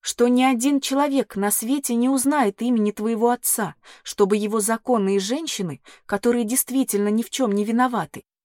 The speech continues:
не страдали из-за нас с тобой. Я приняла обет молчания, и он вовсе не столь обременителен, как может показаться.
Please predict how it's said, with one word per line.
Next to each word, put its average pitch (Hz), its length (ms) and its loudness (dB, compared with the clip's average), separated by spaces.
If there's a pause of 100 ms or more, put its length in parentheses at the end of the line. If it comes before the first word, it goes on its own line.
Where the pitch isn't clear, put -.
не 254 140 2
страдали 285 540 2
из-за 226 220 0
нас 208 240 -2
с - 60 -8
тобой. 208 500 -6 (880)
Я 262 220 2
приняла 262 440 2
обет 247 280 0
молчания, 233 760 -2 (320)
и 247 100 2
он 285 180 2
вовсе 294 300 -2
не 285 120 2
столь 285 320 0
обременителен, 214 800 0
как 202 240 -6
может 214 320 -2
показаться. - 680 -6